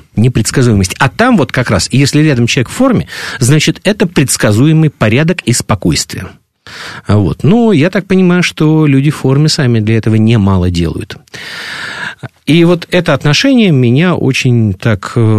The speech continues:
удивило, порадовало. И вот мы работали там неделю.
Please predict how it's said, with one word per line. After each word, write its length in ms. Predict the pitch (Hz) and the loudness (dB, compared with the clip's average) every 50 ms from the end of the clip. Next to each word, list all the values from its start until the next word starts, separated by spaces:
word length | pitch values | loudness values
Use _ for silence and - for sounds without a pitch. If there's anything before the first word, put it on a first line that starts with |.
| 101 - | 0 0
удивило, 640 | - - 107 101 101 98 95 123 170 208 208 196 | 0 0 0 2 2 2 2 2 2 2 2 0
порадовало. 920 | 165 - 110 104 110 135 170 175 160 165 165 165 170 165 165 165 160 151 135 | 0 -2 -2 0 0 0 0 0 0 0 2 2 2 2 2 0 0 0 -2
И 440 | - - 113 123 120 120 120 117 117 | -2 -2 -2 0 0 0 2 0 0
вот 200 | 110 117 113 - - | 0 -2 -2 -2 -2
мы 280 | 110 113 113 107 104 | 0 0 2 2 2
работали 480 | 104 107 107 104 95 90 - - 90 90 | 2 0 0 0 -2 -2 -2 -2 -4 -4
там 560 | 90 - 90 87 92 92 85 85 80 - - - - - - - - - | -2 -2 -2 -2 0 -2 -2 -4 -4 -4 -6 -6 -8 -8 -8 -10 -8 -8
неделю. 760 | - - 92 104 107 104 98 107 139 175 190 180 180 180 170 | -6 -2 0 0 2 2 2 2 2 2 2 2 2 0 -2